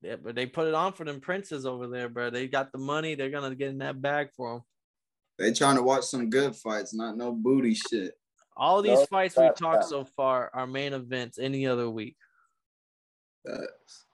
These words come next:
Speaker 3: Dead ass. Especially last motherfucking week.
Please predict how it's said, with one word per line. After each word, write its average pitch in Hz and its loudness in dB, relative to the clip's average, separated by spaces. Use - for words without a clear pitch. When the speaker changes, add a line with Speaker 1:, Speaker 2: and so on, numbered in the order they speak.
Speaker 3:
Dead 143 4
ass. 120 0
Especially 175 -6
last 123 -2
motherfucking 101 -8
week. 98 -10